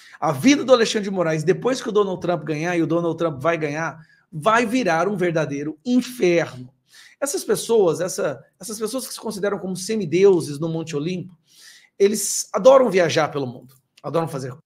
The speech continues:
compras, adoram ir em palestras, em faculdades.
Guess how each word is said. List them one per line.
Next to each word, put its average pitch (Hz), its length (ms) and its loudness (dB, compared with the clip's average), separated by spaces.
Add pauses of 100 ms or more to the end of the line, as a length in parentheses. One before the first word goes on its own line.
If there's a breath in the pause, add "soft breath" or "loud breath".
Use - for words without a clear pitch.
(160)
compras, 147 280 -8
adoram 165 320 0
ir 151 160 -2
em 131 100 -8
palestras, 147 800 0
em 151 80 -6
faculdades. 170 800 -2